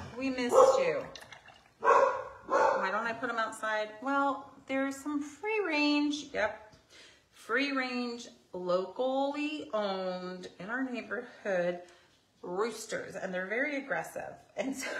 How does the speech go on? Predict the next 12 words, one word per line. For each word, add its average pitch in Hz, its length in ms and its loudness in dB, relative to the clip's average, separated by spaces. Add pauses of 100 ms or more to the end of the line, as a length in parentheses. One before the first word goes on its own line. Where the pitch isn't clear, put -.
(200)
<laughs> 339 400 -4 (340)
I 262 140 4
know, 269 360 4
I 247 120 0
know. 208 360 0 (720)
Yeah, 131 300 0
I 202 100 2
know. 160 160 -2 (320)
Free 226 200 -4
range 214 280 -4
roosters, 156 480 -6
right? 185 340 -2